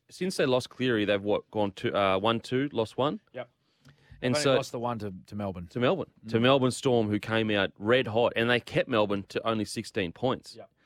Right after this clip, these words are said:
Speaker 1: Um, and that's all off the back of good defence.
Speaker 2: And let's not forget, so the, the game where Cleary got sent off against Parramatta, they actually won a half of football with twelve men.
Speaker 1: <laughs> Yeah.
Speaker 2: So that
Speaker 1: Yeah.
Speaker 2: just, that, that shows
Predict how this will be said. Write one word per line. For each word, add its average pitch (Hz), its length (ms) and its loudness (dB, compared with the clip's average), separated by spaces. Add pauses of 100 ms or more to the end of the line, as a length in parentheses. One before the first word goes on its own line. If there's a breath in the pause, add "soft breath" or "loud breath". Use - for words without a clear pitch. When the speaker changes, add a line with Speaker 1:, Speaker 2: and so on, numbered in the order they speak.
(320 soft breath)
Speaker 1:
Um, 101 360 4 (200)
and 127 120 0
that's 139 180 -2 (140)
all 147 340 4
off 135 100 0
the 131 100 -2
back 117 260 0
of 120 80 -6
good 139 160 -6
defence. - 480 -8 (240)
Speaker 2:
And 156 380 0 (280)
let's 151 380 -2
not 123 100 2
forget, 135 320 0
so 127 320 -2
the, 117 380 2
the 117 80 -4
game 135 240 2
where 113 160 -2
Cleary 120 320 -6
got 101 120 -6
sent 123 220 -6
off 123 160 -2
against 107 260 -8
Parramatta, 107 540 -6
they 120 160 -2
actually 127 400 -6
won 117 580 -2 (200)
a 101 100 -12
half 113 320 -2
of 101 80 -12
football 113 320 -4
with 98 140 -4
twelve 104 260 -4
men. 101 160 -6 (120)
Speaker 1:
<laughs> - 140 -20
Yeah. 113 200 -2
Speaker 2:
So 113 440 -2
that 131 160 2
Speaker 1:
Yeah. - 120 -2
Speaker 2:
just, - 400 -6
that, 131 180 0 (140)
that 147 180 0
shows 156 800 -2